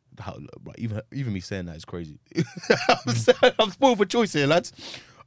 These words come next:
Speaker 1: I would probably skip answering that question because it's too hard, because I know we haven't won the F A Cup, and that's a bit like, that's just one to tick off, in it. But the Champions League is the Champions League.
Speaker 2: You know what it is? That's the
Speaker 1: Go on.
Speaker 2: double, but you need the F A Cup <coughs> for, like, the real treble.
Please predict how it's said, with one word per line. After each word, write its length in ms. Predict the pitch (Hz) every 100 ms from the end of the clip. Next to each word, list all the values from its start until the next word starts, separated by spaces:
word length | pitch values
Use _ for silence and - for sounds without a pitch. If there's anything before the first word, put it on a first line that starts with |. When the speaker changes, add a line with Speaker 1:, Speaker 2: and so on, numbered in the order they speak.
| _
Speaker 1:
I 120 | 156 180
would 200 | 185 -
probably 1080 | - 196 180 185 180 180 175 175 170 165 - - _ _ _
skip 560 | - - - - 170 - - -
answering 380 | 156 143 - 104
that 120 | 104
question 300 | 101 - 90
because 220 | 85 85
it's 80 | 87
too 180 | - 110
hard, 220 | 110 82
because 240 | 82 85
I 80 | 80
know 100 | 113
we 100 | 120
haven't 200 | 107 117
won 100 | 98
the 80 | 92
F 120 | 95
A 60 | 87
Cup, 240 | - -
and 80 | -
that's 120 | 82 -
a 40 |
bit 160 | 92 -
like, 140 | 85 - _ _ _ -
that's 140 | 120
just 160 | 117 113
one 120 | 104
to 100 | 92
tick 200 | - 117
off, 140 | 104 -
in 80 | 95
it. 80 | -
But 120 | -
the 60 | -
Champions 340 | 98 101 85
League 120 | 85
is 60 | 80
the 60 |
Champions 360 | - 78 - 78
League. 140 | 80 - - - - - - -
Speaker 2:
You 60 | 165
know 40 |
what 80 | 220
it 40 |
is? 180 | 170 - _ _ _ _
That's 180 | 139 165
the 80 | 160
Speaker 1:
Go 120 | 139
on. 40 | 147
Speaker 2:
double, 240 | 110 123
but 140 | 135 113
you 120 | 120
need 200 | 135 139
the 100 | -
F 160 | 127 123
A 80 |
Cup 240 | 117 139 117
<coughs> 220 | 117 -
for, 180 | 127 135
like, 260 | 113 117 113
the 100 | 120
real 220 | 117 123
treble. 340 | 113 120 104